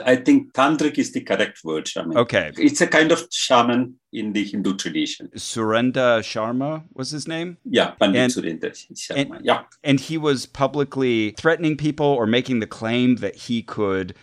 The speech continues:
Speaker 2: kill someone with the power of his tantric curses or rituals.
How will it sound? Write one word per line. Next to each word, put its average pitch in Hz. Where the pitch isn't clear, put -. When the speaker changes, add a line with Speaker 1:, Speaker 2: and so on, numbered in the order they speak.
Speaker 2:
kill 220
someone 92
with 117
the 120
power 104
of 95
his 98
tantric 92
curses 90
or 82
rituals. 80